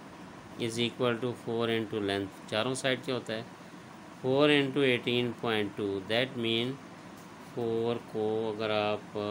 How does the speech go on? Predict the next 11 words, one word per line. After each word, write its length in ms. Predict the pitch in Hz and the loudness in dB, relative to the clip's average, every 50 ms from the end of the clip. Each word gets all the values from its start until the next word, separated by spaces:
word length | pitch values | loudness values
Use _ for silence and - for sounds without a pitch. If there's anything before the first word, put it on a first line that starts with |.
| 107 107 110 | 0 -2 -2
multiply 680 | 107 107 104 104 101 110 123 120 123 120 113 110 107 101 | -2 -2 -2 -2 -2 -4 -6 -6 -4 -2 0 0 0 0
करें 680 | 95 - 107 101 101 101 101 104 107 117 120 - - 101 | -2 -4 -4 -2 0 0 0 0 -2 -2 -4 -8 -6 -4
एटीन 440 | 101 101 98 - 110 113 120 123 117 | -4 -4 -2 -4 -4 -2 -2 -2 -4
पॉइंट 360 | - - 113 104 101 98 - | -6 -4 -4 -4 -4 -4 -4
टू 200 | 107 101 101 104 | -4 -4 -4 -4
से, 260 | 101 - - 107 104 | -6 -4 -4 -4 -4
तो 140 | 101 - 110 | -2 -4 -4
ये 200 | 104 104 113 117 | -4 -2 -2 -2
आ 140 | 113 110 104 | 0 0 0
जाता 360 | 101 107 104 101 - - 101 | 0 -2 -4 -4 -4 -2 0
है 480 | 98 101 101 101 104 107 113 123 131 | 0 0 0 0 0 0 -2 -2 -4